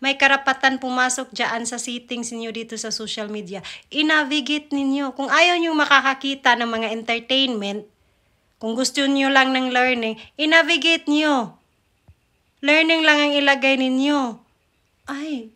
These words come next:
isisisi nyo pa sa mga tao, sa ibang tao, sa mga content creator, kung ano yung nakikita ninyo.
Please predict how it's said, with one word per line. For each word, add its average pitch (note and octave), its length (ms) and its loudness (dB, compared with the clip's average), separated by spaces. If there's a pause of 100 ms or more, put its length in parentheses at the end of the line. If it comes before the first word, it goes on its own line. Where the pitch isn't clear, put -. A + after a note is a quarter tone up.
isisisi F4+ 720 2
nyo E4+ 160 -2
pa E4 80 0
sa D#4+ 160 0
mga D4+ 240 0
tao, C#4+ 640 4
sa - 160 -8
ibang C#4 320 -2
tao, C4 320 4
sa C4 80 -4
mga A#3+ 240 -4
content C4 400 -6
creator, B3 640 -4
kung G#3+ 160 -12
ano A3 160 -6
yung B3 240 -6
nakikita A3 560 -8
ninyo. B3+ 240 -6